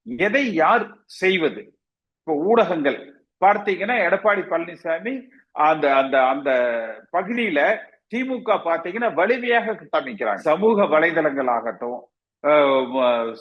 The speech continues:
ச-, ஊடகங்கள் ஆகட்டும், செய்தி ஊடகங்கள் ஆகட்டும், உ-, உங்களை போன்ற அந்த, அஹ், YouTube's ஆகட்டும்,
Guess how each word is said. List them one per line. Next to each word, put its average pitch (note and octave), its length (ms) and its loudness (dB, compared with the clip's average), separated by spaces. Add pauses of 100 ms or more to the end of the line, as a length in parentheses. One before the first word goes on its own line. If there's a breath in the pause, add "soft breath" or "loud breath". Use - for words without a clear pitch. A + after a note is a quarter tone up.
ச-, B2 440 -2
ஊடகங்கள் G3 580 -2 (160)
ஆகட்டும், B2 400 -2
செய்தி A3+ 380 -6
ஊடகங்கள் C#3+ 500 -4
ஆகட்டும், A2+ 480 -4 (380)
உ-, D#3 120 4
உங்களை F#3+ 300 4
போன்ற F#3+ 360 2
அந்த, D3 200 2 (340)
அஹ், B2+ 200 -4
YouTube's F#3+ 540 0
ஆகட்டும், A#2+ 640 -4